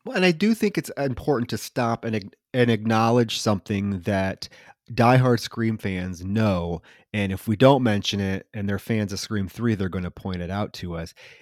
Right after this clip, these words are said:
is that, remember, Kevin Williamson's concept for Scream three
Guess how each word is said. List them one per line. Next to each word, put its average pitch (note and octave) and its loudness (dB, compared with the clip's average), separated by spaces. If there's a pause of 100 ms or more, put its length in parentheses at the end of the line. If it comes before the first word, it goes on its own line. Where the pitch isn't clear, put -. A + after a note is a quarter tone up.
(120)
is A#2+ 2
that, A#2+ 4 (200)
remember, C3 6
Kevin C#3+ 2
Williamson's B2+ -2
concept G#2+ -6
for F#2 -14
Scream G2 -8
three G#2+ -4